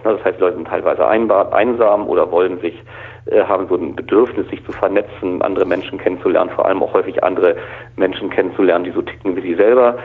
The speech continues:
Ähm, und dafür ist dieser Platz ein wunderbarer Platz.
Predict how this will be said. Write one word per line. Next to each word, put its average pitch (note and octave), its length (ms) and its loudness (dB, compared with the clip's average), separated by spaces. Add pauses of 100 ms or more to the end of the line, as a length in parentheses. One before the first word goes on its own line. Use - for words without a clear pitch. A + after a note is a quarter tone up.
(540)
Ähm, F#2+ 500 4 (920)
und F#2 160 -2
dafür - 260 0
ist - 180 -8
dieser F2+ 200 -2
Platz - 280 -4 (440)
ein - 240 -2
wunderbarer - 480 -4
Platz. - 180 -4